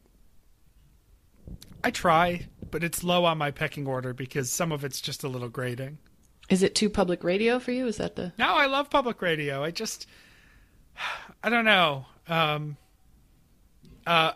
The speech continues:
Speaker 1: I love some of the musical guests, but not others. And if I don't recognize the band name, I'm always hesitant to fire it <laughs> up.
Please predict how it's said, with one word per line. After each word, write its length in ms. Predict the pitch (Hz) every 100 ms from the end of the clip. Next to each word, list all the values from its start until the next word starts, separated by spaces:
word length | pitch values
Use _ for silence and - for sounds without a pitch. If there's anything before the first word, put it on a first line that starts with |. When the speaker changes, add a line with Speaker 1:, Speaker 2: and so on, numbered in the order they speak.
| -
Speaker 1:
I 140 | 214
love 380 | 220 214 180 - _ _
some 240 | - 202 202
of 60 |
the 60 | 202
musical 380 | 202 196 208 202
guests, 400 | 202 202 - -
but 140 | 185
not 180 | 170 170
others. 400 | 165 190 185 185
And 80 | 156
if 120 | 143
I 60 | 160
don't 160 | 160
recognize 500 | 135 160 180 156 151
the 100 | -
band 280 | 147 151 151
name, 240 | 160 160 151
I'm 120 | 143
always 260 | 139 139
hesitant 480 | 147 139 143 - 160
to 80 | 151
fire 300 | - 151 143
it 180 | 170 -
<laughs> 40 | -
up. 180 | -